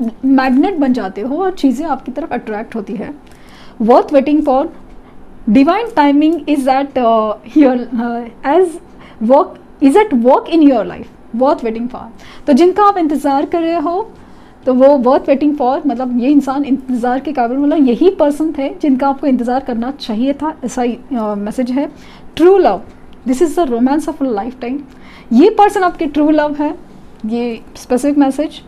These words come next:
Get your, अ, सॉरी, give your relationship a chance और express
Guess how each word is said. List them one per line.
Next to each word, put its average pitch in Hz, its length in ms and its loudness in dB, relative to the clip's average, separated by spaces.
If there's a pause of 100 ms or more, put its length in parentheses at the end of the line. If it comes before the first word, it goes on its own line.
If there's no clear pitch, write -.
(520)
Get 294 260 2
your, 320 200 0
अ, 247 380 -2
सॉरी, 240 220 2
give 285 320 4
your 349 220 2
relationship 262 680 0
a 220 100 -8
chance 285 520 -4
और 233 160 0
express 269 500 -4